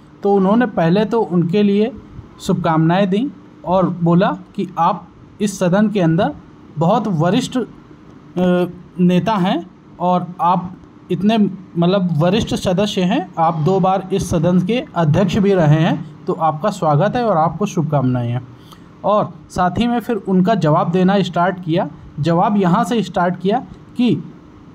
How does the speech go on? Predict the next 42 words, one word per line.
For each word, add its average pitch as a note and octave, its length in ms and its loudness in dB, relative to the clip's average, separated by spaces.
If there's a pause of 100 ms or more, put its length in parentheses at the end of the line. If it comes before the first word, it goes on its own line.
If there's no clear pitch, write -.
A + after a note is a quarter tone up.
(160)
लड़के F3 420 0
हैं, C4 300 0 (400)
लड़कों E3+ 440 0
से A3 140 -2
गलती E3+ 400 2
हो F3+ 240 2
सकती C#3+ 400 -2
है। B2 120 -2 (100)
ये A3 120 2
किसी A#3 420 -2
समय F#3+ 340 0
पर A#3+ 240 -2 (260)
मुलायम G3 300 2
सिंह A#3 260 0
यादव F3 320 2
जी, E3 160 0
जो F3+ 160 2
अब F#3 160 0
हमारे D#3+ 340 0
बीच F#3 220 -2
नहीं F3 140 2
है, G#3 60 2
उन्होंने F#3 440 2
बोला C3+ 320 0
था। C3+ 200 -6 (380)
तो A#3 180 -2
इस B3+ 200 0
शब्द G3+ 240 0
को A3 200 0 (440)
उन्होंने G#3+ 380 2
वहाँ F#3+ 280 2
पर G#3 140 -2
दोहराया D#3+ 560 2
और F#3 260 -2
कहा F#3 280 0
कि F3+ 140 -2
समाजवादी F#3+ 720 0
पार्टी F3 460 -2 (140)
इस A3 160 -4
तरह D#3 220 2
की C#3 200 -2
है, B2+ 200 -4